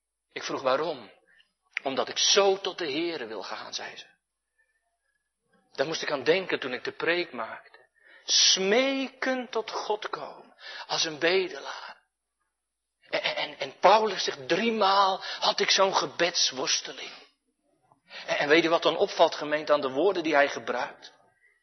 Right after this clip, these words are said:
Het valt op dat, eh, de apostel Paulus zijn gebed tot de Heere Jezus richt. "Driemaal heb ik de Heere Jezus gebeden." Het tekstverband maakt duidelijk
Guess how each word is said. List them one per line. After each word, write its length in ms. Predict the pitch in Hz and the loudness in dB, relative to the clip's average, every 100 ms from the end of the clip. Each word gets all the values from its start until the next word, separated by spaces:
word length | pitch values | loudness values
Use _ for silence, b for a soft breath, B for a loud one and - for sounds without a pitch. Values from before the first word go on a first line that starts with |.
| _ _ _ _ _ _ _ _ - | _ _ _ _ _ _ _ _ -14
Het 140 | 123 - | -8 2
valt 240 | 143 - | 4 4
op 140 | 196 | 2
dat, 240 | 170 147 B B B B B - - | 2 0 B B B B B -8 -2
eh, 160 | 123 | 2
de 60 | 127 | 2
apostel 360 | 127 143 - 127 - | 2 0 -2 -6 6
Paulus 580 | 226 - 165 123 120 | 6 6 2 -4 -4
zijn 160 | - 139 | -4 -4
gebed 520 | 139 127 165 185 - - | -4 -4 -2 -2 -6 -6
tot 180 | 143 | -4
de 120 | - 127 | -4 -2
Heere 380 | 139 135 127 | 0 0 -2
Jezus 500 | 135 202 240 - - | -2 -2 -2 -4 -4
richt. 520 | - 98 - - _ _ _ _ b b b b _ | -8 -10 -14 -18 _ _ _ _ b b b b _
"Driemaal 480 | 120 175 196 185 | 0 2 6 6
heb 140 | 175 165 | 4 0
ik 200 | 160 - | -6 -4
de 80 | 147 | -4
Heere 520 | 135 135 151 139 127 | -2 -4 -4 -4 -4
Jezus 760 | 143 185 214 - 123 - - - | -2 -2 -4 -6 -6 -8 -12 -12
gebeden." 760 | - 117 110 101 85 - - B B B | -8 -2 0 0 -2 -8 -16 B B B
Het 240 | 123 - | -6 2
tekstverband 840 | - 247 - - - - 202 240 - | 4 4 2 -2 -2 2 2 2 -4
maakt 280 | 139 - | -6 0
duidelijk 640 | - 160 226 208 202 208 | 4 4 4 0 -4 -6